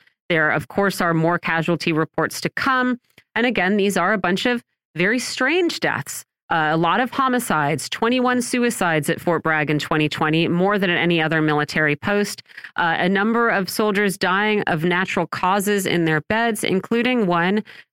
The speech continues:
who was sick enough to go to the hospital two days in a row and then inexplicably sort of left unchecked in his, uh, barracks, uh, where he was found dead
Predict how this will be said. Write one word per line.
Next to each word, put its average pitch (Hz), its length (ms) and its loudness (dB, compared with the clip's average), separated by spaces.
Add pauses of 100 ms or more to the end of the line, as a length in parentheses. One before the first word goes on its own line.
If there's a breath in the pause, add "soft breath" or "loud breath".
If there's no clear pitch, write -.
who 214 320 2 (400)
was 214 180 2
sick - 240 -4
enough 330 260 -2
to 269 120 -4
go 233 140 2
to 226 60 2
the 208 80 0
hospital 202 480 0
two 190 240 -2 (160)
days 180 300 2
in 175 80 4
a 170 80 2
row 180 320 2
and 175 160 2
then 175 160 2
inexplicably 190 880 0
sort 170 180 0
of 147 80 -2
left 170 460 0
unchecked 180 680 0
in 175 240 0
his, 165 460 0
uh, 151 560 0 (100)
barracks, 233 500 -2 (400)
uh, 170 160 0
where 175 200 2
he 175 60 2
was 175 140 0
found 175 380 0
dead 165 340 0